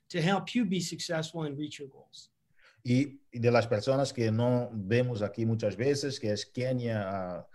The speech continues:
Speaker 2: Chávez, nuestra directora de,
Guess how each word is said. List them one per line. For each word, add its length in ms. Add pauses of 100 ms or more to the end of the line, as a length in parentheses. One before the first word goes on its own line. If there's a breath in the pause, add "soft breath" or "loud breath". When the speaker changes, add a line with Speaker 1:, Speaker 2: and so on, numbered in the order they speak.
(120)
Speaker 2:
Chávez, 580
nuestra 540
directora 760
de, 440